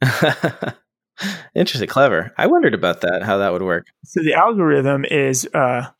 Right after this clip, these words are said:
Speaker 2: it's, it's not interest, right? It's, it's not based on the fee, but coincidentally, users are starting to discover that if you don't do a tip, they just don't let you get much money out. So, and then evol-, um,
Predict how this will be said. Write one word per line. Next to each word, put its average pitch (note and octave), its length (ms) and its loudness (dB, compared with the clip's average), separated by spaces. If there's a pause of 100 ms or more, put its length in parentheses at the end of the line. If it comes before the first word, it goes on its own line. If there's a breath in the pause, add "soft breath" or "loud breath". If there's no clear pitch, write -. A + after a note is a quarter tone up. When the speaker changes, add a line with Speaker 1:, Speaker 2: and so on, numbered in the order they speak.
(120)
Speaker 2:
it's, - 100 -4
it's A3+ 220 2
not C4+ 240 2
interest, F#3 560 2
right? D#3+ 160 4
It's, F3+ 160 -4
it's - 240 0
not D#3+ 340 0
based A#3 320 2
on E3+ 120 2
the B2+ 60 0
fee, C#3 260 -2
but - 240 -4
coincidentally, D#3 1120 0
users D3 320 0
are C3+ 40 0
starting D3 240 0
to B2+ 60 -4
discover D#3 500 2
that C3 160 0
if B2 140 -4
you C#3+ 80 -2
don't D3 280 2
do D#3 160 0
a C#3+ 80 -2
tip, - 360 -2 (1000)
they C3+ 100 2
just B2 180 -2
don't - 140 -4
let - 140 -6
you D3+ 60 -8
get - 120 -6
much G2+ 220 -10
money B2 240 -4
out. - 200 -14 (440)
So, C#3+ 720 2 (100)
and D3 220 -2
then C3+ 100 0
evol-, C#3+ 320 2
um, C3 300 -2